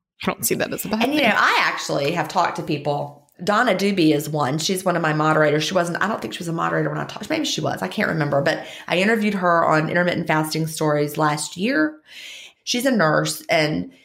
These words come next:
Speaker 2: she struggled with her weight for a long time. And she talked about how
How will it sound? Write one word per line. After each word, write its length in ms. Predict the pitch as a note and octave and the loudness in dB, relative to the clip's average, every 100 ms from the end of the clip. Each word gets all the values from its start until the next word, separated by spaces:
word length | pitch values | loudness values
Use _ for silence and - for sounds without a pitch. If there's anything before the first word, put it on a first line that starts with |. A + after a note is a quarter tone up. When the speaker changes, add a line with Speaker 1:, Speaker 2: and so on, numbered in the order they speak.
| - | -8
Speaker 2:
she 200 | - A3+ | -2 0
struggled 360 | A3 G#3+ F3+ F3+ | 2 2 2 2
with 140 | F3+ | 2
her 120 | F#3 | 2
weight 300 | F3 D3 C#3 | 2 2 0
for 60 | - | 0
a 60 | D#3+ | 0
long 540 | D#3 F#3 G3 G#3 G#3 | 2 2 4 4 2
time. 420 | G#3 F#3+ D#3 D3 - | -2 -2 0 0 -2
And 160 | F3 | -2
she 140 | E3+ F#3 | -4 -4
talked 340 | G#3 A3+ - | 0 0 0
about 300 | A3 E3+ E3+ | 0 0 0
how 420 | E3+ E3 D#3+ D#3 | 0 2 2 0